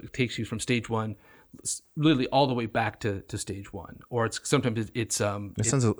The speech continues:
Speaker 2: so I start at stage one and I go back to stage
Speaker 1: you,
Speaker 2: one?
Speaker 1: yeah, you go back. It's, it's, it's, you know,
Speaker 2: It's a little dull.
Speaker 1: Well, it's, like, it's like, uh,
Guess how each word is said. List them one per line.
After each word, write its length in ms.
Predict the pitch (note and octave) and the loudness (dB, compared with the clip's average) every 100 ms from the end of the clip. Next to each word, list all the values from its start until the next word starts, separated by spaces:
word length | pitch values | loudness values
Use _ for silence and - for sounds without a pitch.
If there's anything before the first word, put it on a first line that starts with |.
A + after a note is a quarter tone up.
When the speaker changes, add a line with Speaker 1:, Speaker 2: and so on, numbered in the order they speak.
| - | 2
Speaker 2:
so 120 | G#2+ | 4
I 40 | |
start 280 | F2+ - A2 | 4 6 6
at 80 | A#2+ | 6
stage 340 | - C3 B2+ A2+ | 6 6 6 6
one 140 | B2 | 4
and 100 | A#2 | 4
I 60 | F#2 | 4
go 80 | F2+ | 4
back 300 | E2 F#2+ - | 4 4 4
to 120 | A#2+ | 2
stage 340 | - D#3 D#3 | 4 2 4
Speaker 1:
you, 100 | E3 | 4
Speaker 2:
one? 80 | E3 | 6
Speaker 1:
yeah, 80 | A3+ | 6
you 140 | C#3 | 6
go 100 | C3+ C#3 | 4 6
back. 240 | E3 D#3+ | 6 6
It's, 140 | C3 | 0
it's, 160 | C3 C3 | -2 0
it's, 420 | D3 C3+ - - - | 2 2 -2 -6 -2
you 140 | E3 | -2
know, 40 | D#3 | 0
Speaker 2:
It's 120 | - | 2
a 40 | E3+ | 4
little 200 | G#2+ F2 | 6 4
dull. 460 | E2 D2+ E2+ C3 | 4 4 4 4
Speaker 1:
Well, 120 | C4 A#3+ | 2 2
it's, 120 | - - - - - - | 0 -8 -12 -18 -18 2
like, 180 | E3+ | 4
it's 140 | E3 - | 4 4
like, 220 | E3 D#3+ | 4 6
uh, 260 | D3+ C#3 | 6 6